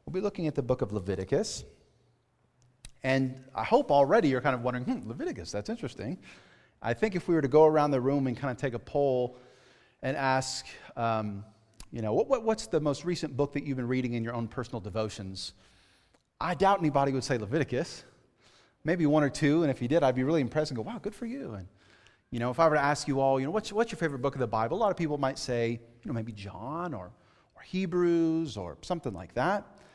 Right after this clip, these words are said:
Um, maybe Proverbs or something, but probably very few, if anybody, would say Leviticus.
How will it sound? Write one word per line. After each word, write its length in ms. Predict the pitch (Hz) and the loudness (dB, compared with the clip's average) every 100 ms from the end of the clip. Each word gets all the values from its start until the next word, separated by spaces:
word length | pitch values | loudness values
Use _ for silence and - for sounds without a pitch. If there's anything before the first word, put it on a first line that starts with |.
| _ _ _ | _ _ _
Um, 340 | 98 95 95 | -12 -8 -4
maybe 200 | 151 165 | 0 0
Proverbs 720 | 127 - 185 170 165 156 156 131 | -2 -2 0 2 2 0 -2 -6
or 60 | |
something, 480 | 113 156 151 151 143 139 - - _ _ | -4 -4 -2 -2 -4 -8 -16 -20 _ _
but 180 | 120 - | -2 0
probably 380 | - 330 320 202 | -2 -2 -2 -2
very 240 | 175 175 | 0 0
few, 360 | 170 131 165 247 - - | 0 0 0 -4 -12 -8
if 180 | 123 147 | -6 -4
anybody, 380 | 139 117 113 | -2 0 -2
would 120 | 131 113 | -2 -4
say 120 | 113 | -6
Leviticus. 680 | 101 92 90 - 120 - | -6 -10 -8 -6 -6 -8